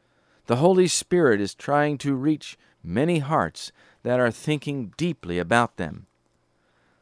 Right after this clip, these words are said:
The horror and shock that most of us saw during the terrorist attacks on the World Trade Center and the Pentagon are only a small token of what is going to take place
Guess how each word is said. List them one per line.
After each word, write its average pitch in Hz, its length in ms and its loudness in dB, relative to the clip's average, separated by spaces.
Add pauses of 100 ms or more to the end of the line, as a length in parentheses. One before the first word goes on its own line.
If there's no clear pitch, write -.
(140)
The 107 220 4
horror 143 760 4
and 95 160 -8
shock - 640 0
that 110 320 -8
most 147 400 0
of 127 100 -4
us 131 160 -4
saw 120 520 0 (400)
during 127 320 4
the 117 80 4
terrorist 151 580 4
attacks - 640 -4
on 113 120 -2
the 110 100 0
World 120 400 4
Trade 120 340 -2
Center 110 380 -2
and 87 120 -2
the 82 140 -8
Pentagon 85 640 -4 (500)
are 98 220 4
only 151 460 6
a 127 240 -2
small 151 680 2 (100)
token 101 480 2 (260)
of 101 140 -4
what 117 160 6
is 107 140 2
going 113 300 2
to 98 80 -8
take - 420 -4
place 87 480 -4